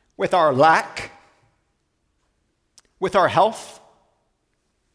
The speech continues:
with our fears, with our dreams, with our marriages, with our work.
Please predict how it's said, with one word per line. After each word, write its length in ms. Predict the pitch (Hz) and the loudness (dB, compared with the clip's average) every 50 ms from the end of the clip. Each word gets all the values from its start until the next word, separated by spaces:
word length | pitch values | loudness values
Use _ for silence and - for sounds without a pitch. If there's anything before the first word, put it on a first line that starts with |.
| _ _ _ _ _ _ _ _ _ _ _ _ _ - | _ _ _ _ _ _ _ _ _ _ _ _ _ -10
with 100 | 190 190 | -6 -4
our 140 | 175 160 147 | -2 -2 -4
fears, 600 | - - 180 170 180 196 220 247 - - - - - - _ _ _ _ _ _ _ _ _ _ _ _ _ _ _ _ _ _ _ _ _ _ _ _ _ _ _ _ _ _ _ _ _ _ _ _ | -4 -2 -2 0 0 0 0 -2 -6 -10 -12 -14 -16 -20 _ _ _ _ _ _ _ _ _ _ _ _ _ _ _ _ _ _ _ _ _ _ _ _ _ _ _ _ _ _ _ _ _ _ _ _
with 160 | - - - | -10 -6 -2
our 140 | 170 175 156 | -2 -2 -2
dreams, 720 | 120 123 156 160 175 196 233 254 262 247 - - - - - _ _ _ _ _ _ _ _ _ _ _ _ _ _ _ _ _ _ _ _ _ _ _ _ _ _ _ _ _ _ _ _ _ _ _ _ _ _ - | -4 -6 -6 -6 -6 -6 -6 -8 -10 -10 -12 -12 -12 -14 -18 _ _ _ _ _ _ _ _ _ _ _ _ _ _ _ _ _ _ _ _ _ _ _ _ _ _ _ _ _ _ _ _ _ _ _ _ _ _ -20
with 140 | 170 165 180 | -8 -4 -2
our 140 | 156 143 | -2 -2
marriages, 840 | 139 143 147 151 165 190 220 220 269 277 262 - - - - - _ _ _ _ _ _ _ _ _ _ _ _ _ _ _ _ 208 196 _ _ _ _ _ _ _ _ _ _ _ _ _ _ _ _ _ _ _ _ _ _ _ - | -2 -2 0 0 2 0 0 -4 -8 -12 -12 -12 -14 -14 -16 -18 _ _ _ _ _ _ _ _ _ _ _ _ _ _ _ _ _ _ _ _ _ _ _ _ _ _ _ _ _ _ _ _ _ _ _ _ _ _ _ _ _ -20
with 140 | - - | -10 -4
our 140 | 156 143 127 123 | -2 -2 -2 -2
work. 560 | 123 147 180 233 240 - - - - - | -2 -2 -2 -2 -2 -4 -10 -18 -18 -18